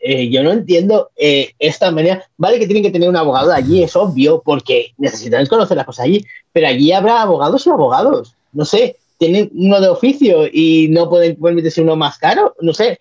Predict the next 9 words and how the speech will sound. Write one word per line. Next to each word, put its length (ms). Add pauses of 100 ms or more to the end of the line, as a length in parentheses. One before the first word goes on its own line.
(320)
que 280
a, 400
a 60
diferencia 720
de 420
monetaria 720
tampoco 260
sería 200
tan 80